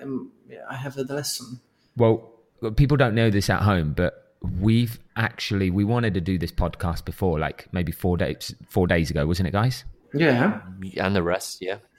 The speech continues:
Speaker 1: Seven days
Speaker 2: And
Speaker 1: ago.
Speaker 2: we've been, yeah. Well, we, first we had to wait for Mike to get his microphone,
Speaker 1: <laughs>
Speaker 2: which we understand it's difficult at this situation. You know, he had to
Speaker 1: Thank
Speaker 2: wait for it
Speaker 1: you.
Speaker 2: to come in. Um,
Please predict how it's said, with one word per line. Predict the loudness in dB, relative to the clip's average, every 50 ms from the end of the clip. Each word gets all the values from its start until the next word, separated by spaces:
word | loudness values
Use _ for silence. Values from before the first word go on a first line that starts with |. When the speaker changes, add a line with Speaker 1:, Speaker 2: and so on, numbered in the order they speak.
| _ _ _ _ _ _ _
Speaker 1:
Seven | -4 2 2 4 4 4 4
days | 2 2 2 2
Speaker 2:
And | 2 2
Speaker 1:
ago. |
Speaker 2:
we've | 0 0 2
been, | 2 2 2 2 0 -2 -2
yeah. | 0 0 2 2 2 0 -2 -4 -10 -18 _ _ 2
Well, | 4 6 6
we, | 6 4
first | 4 4 4 4 4 4
we | 4 4
had | 4 4 4
to | 2 0
wait | 2 2 2 0 0
for | -2 -2 0
Mike | 2 2 2 0 0
to | -2 -4
get | -2 -2 0
his | 0 -2 -2 -2 -2
microphone, | -2 0 -2 -2 -6 -8 -4 -2 0 0 0 0
Speaker 1:
<laughs> | -2 -4 -4 -4 -2 -2 -2 -4 -6 -8 -8
Speaker 2:
which | -6 -4 -2
we | 0 2
understand | 2 2 0 0 0 0 0 0 0
it's | -2 -6 -6
difficult | -4 -2 -2 0 0 0 0 0 -2
at | -2 -6
this | -8 -8
situation. | -10 -10 -10 -8 -6 -6 -4 -4 -4 -6 -4 -4 -4 -4 -4
You | -4 -4
know, | -4 -4 -4 -4
he | -4
had | -6 -6 -4
to | 0
Speaker 1:
Thank | 2
Speaker 2:
wait | 2 2 2
for | 0 -2
it | -2
Speaker 1:
you. | -2
Speaker 2:
to | -4
come | -4 -6 -4 -6
in. | -6 -8 -10 _ -20 -20 -20 -20 _ -10 -4 0
Um, | 0 2 0 0 -4